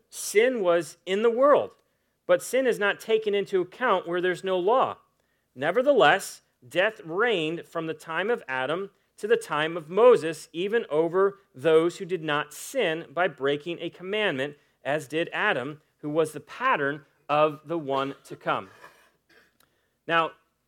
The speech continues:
you might read that, and it's, these are some pretty challenging three verses in Paul's letter to the Romans, and he's introducing to them, uh, the doctrine of imputation. He's making very clear to his community,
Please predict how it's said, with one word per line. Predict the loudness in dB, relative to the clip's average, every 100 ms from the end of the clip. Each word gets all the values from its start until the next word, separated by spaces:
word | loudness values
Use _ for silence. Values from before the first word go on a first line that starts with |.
| _
you | -8
might | 0 0 2
read | -2 2
that, | 2 2
and | -2
it's, | -10 -14
these | -10 -8 -8
are |
some | -10 -14
pretty | -4 -2 -2
challenging | -6 -4 0 0 -2 -4 -6 -6 -12
three | _ -8 -6 -4
verses | 0 0 0 -4 -6 -6 -12 _ _ -12
in | -12
Paul's | -4 2 2 0 -2
letter | 0 2 0
to | -2 -6 -4
the | 0
Romans, | 2 2 0 -6
and | -8 -10
he's | -10
introducing | -8 -8 -8 -6 -4 -4 -8 -12
to | -8
them, | -6 -6 -8 -14 _ _ _ _ _ _ _ -2
uh, | 0 0 -2 _ _
the | -10 -4 -4 -4
doctrine | -2 -2 -2 -8
of | -8
imputation. | -10 -12 -4 -2 -2 -8 -18 _ _ _ _
He's | -8 -8 -4
making | -4 -2 -4 -4
very | 0 2 2
clear | -2 2 4 4 2
to | -4 -4
his | 0 0 -2
community, | -8 -6 -6 -6 -8 -10